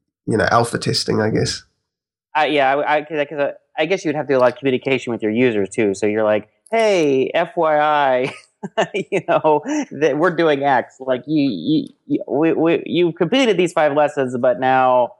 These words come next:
Speaker 2: you know, they've been moved to another course or whatever. So, the, uh, you, you probably, I imagine you'd have a lot of confusion if your communication was at all lacking. Um, so, um, what, what exactly is your, uh,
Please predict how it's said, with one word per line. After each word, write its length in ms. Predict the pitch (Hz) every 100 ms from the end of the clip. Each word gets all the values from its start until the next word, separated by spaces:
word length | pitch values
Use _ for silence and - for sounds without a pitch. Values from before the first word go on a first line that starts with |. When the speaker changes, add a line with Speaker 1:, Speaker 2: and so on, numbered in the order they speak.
| _ _ _
Speaker 2:
you 240 | 117 - 123
know, 140 | 113
they've 160 | 127 120
been 120 | 120
moved 180 | 123 -
to 80 |
another 600 | 113 110 110 107 104 95 _ _ _
course 500 | 135 117 104 101 -
or 160 | 101 98
whatever. 360 | 101 98 95
So, 200 | 95 107 101
the, 220 | - 87
uh, 40 | 110
you, 200 | 107 110
you 120 | - 110
probably, 220 | 123 110
I 60 | 110
imagine 200 | 117 110
you'd 100 | 101
have 100 | 98
a 40 |
lot 120 | 98
of 60 | 95
confusion 460 | 98 90 104 98 92
if 80 | 90
your 120 | 98 92
communication 580 | 98 92 104 101 95
was 140 | 92 95
at 60 |
all 480 | 92 92 90 87 _ -
lacking. 480 | 101 104 104 82 - _ _ _ -
Um, 500 | 98 98 98 98 101 _ _ _ _
so, 340 | - 240 233 - - - -
um, 500 | 180 185 185 180 - - _ -
what, 300 | 196 339 -
what 180 | 349 440
exactly 480 | 339 294 262 226
is 140 | 214 180
your, 280 | 185 170 156
uh, 300 | 139 135